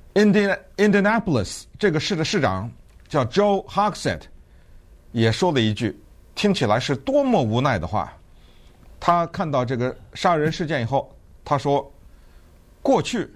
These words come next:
我们怎么解决人和人之间的冲突？顶多是把鼻子打出血。”你想，市长说这个话，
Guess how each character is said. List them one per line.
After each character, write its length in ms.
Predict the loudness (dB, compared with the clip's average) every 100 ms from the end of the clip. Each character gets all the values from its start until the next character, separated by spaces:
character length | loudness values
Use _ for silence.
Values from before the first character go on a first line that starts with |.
| -20 -20 -20 -20 -20 -20 -20 -4
我 100 | 0
们 120 | 0
怎 200 | 2 0
么 100 | 0
解 240 | 0 0 2
决 160 | 2
人 220 | 2 0
和 80 | 0
人 160 | 0 -2
之 140 | -2
间 140 | -2 -2
的 80 |
冲 200 | -2 -2
突？ 220 | -2 -6 -10 -20 -20 -20 -20 -20 -20 -20 -20 -20 0
顶 340 | 2 2 -2
多 220 | 0 0 2
是 140 | -2
把 200 | -2 -4 0
鼻 180 | 4 4
子 200 | 2 -2
打 180 | -2 -2
出 160 | -2
血。” 200 | -2 -2 -12 -20 -20 -20 -20 -20 -20 -20 -20 -20 -20 -20 -8
你 140 | -2
想， 200 | 0 0
市 200 | 0 -2
长 140 | 0
说 160 | 0 0
这 120 | 0
个 40 | -2
话， 240 | -4 -6